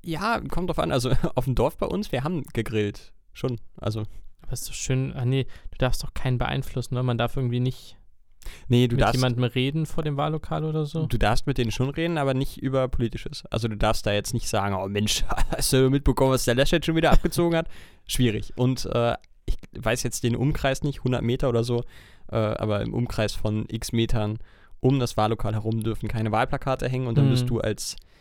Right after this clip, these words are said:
Speaker 2: Genau.
Speaker 1: äh, Wahlvorstand berechtigt, die abzuhängen.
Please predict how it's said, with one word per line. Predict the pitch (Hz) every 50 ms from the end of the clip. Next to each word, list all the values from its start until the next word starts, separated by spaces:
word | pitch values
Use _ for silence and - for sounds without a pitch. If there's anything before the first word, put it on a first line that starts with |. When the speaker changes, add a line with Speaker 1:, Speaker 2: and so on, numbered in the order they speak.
| -
Speaker 2:
Genau. | - - 120 113 107 101 101 98
Speaker 1:
äh, | 104 107 - - -
Wahlvorstand | - 101 107 104 107 110 110 110 107 - - - 120 113 - - - 110 107 110 - - - - - _ - -
berechtigt, | - 113 107 110 107 - - - 113 - - - - -
die | - -
abzuhängen. | - - - - - 113 - - -